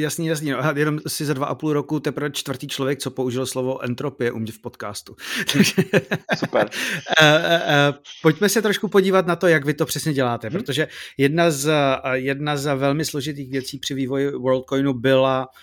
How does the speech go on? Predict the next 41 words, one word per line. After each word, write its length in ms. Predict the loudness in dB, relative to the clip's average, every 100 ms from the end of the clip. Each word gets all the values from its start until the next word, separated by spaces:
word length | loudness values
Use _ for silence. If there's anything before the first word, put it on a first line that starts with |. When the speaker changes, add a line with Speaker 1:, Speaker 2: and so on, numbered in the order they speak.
| -20 _
Speaker 1:
vy 100 | 0
to 80 | 4
děláte 240 | 4 2
pomocí 360 | -2 -4 -4 -2
orbu 320 | 0 0 0 -2
a 40 |
vyvinutí 400 | 0 0 0 0
toho 140 | -2
orbu 300 | 0 0 0
mělo, 260 | 0 0 -2 -6
jako, 180 | -4
Speaker 2:
Ano. 60 | 0
Speaker 1:
mělo 120 | 0
být 140 | 0 -6
velmi, 480 | -2 0 0 -2 -4
velmi, 540 | -2 0 0 0 -2 -6
velmi 280 | -4 -2 -2
komplikované. 560 | -2 -6 -6 -6 -2 0
Speaker 2:
Ano. 140 | 0
Speaker 1:
Co 160 | -2 -6
to 160 | -2 0
je 300 | 2 0 0
a 120 | 0
jak 100 | 0
to 60 |
Speaker 2:
Mhm. 100 | -2
Speaker 1:
funguje 440 | -4 -6 -4 -4 -4 0
Speaker 2:
Ano, 180 | 0
Speaker 1:
přesně? 120 | -2 -10 -6
Speaker 2:
tak 100 | -6 -6 -8 -8
já 60 |
ti 80 | -2
to 80 | -2
klidně 340 | 0 0 0 0 -4
ukážu, 540 | -2 0 0 0 -2 -2
já 80 | -10
to 120 | -6
mám 160 | -6 -4
tady 200 | -2 -2
s 40 | -4
sebou. 360 | -4 0 0